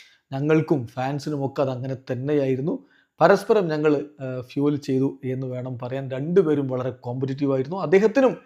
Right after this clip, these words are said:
എല്ലാം വിജയിക്കണമായിരുന്നു. So, ആ, ഒരു ലോങ് കാലഘട്ടത്തിലേക്ക് ഞങ്ങൾ ചെയ്തു, അങ്ങനെ ഒരു പോരാട്ടം നടത്തി എന്നുള്ളത് really കമൻറ്റബിൾ ആണ്."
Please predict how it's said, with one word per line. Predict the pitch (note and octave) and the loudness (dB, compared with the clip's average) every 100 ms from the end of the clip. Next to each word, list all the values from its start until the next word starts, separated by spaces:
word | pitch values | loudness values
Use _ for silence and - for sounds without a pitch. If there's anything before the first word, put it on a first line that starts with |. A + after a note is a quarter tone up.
| _ _ _ C3+ | _ _ _ -6
എല്ലാം | C3 C3+ D3+ E3+ E3 C3+ | -2 4 4 4 0 -8
വിജയിക്കണമായിരുന്നു. | C3+ C3 D#3 D#3+ - F3 D3+ D3 C3+ A#2+ A#2 A#2 B2 - _ _ _ _ _ _ | -4 2 2 2 -2 2 2 2 0 -2 -4 -6 -10 -14 _ _ _ _ _ _
So, | F#3 B3 A#3+ - _ | 8 8 8 -6 _
ആ, | D3+ C#3 C3+ C3 B2+ - _ | -2 -2 -2 -4 -8 -12 _
ഒരു | D#3+ G3 F4+ E3+ | 0 0 0 -2
ലോങ് | D3 D3+ A3 C3 C4 | 2 4 4 2 -2
കാലഘട്ടത്തിലേക്ക് | G3+ F#3 F3 F3 D#3 D#3+ D3+ D#3 | 0 2 2 0 -2 0 0 -2
ഞങ്ങൾ | C#3 C3 B2+ | -4 -4 -8
ചെയ്തു, | B2 - B2+ C3+ C#3 C3+ - | -10 -10 -6 -4 -4 -6 -12
അങ്ങനെ | C#3 C3+ | -8 -6
ഒരു | B2+ B2 | -8 -8
പോരാട്ടം | B2+ C#3+ C#3+ C3+ | -6 -4 -6 -10
നടത്തി | B2 A#2+ A#2+ D3 D3 | -8 -10 -4 -4 -4
എന്നുള്ളത് | C3 C3 C3 B2+ D#3+ _ _ _ B2 | -6 -4 -2 -4 -8 _ _ _ -6
really | C3+ C3+ C3+ C3+ | 0 0 0 -2
കമൻറ്റബിൾ | A#2+ C3 C#3 D3+ D3 C#3 | -6 -4 2 4 4 2
ആണ്." | B2+ | 2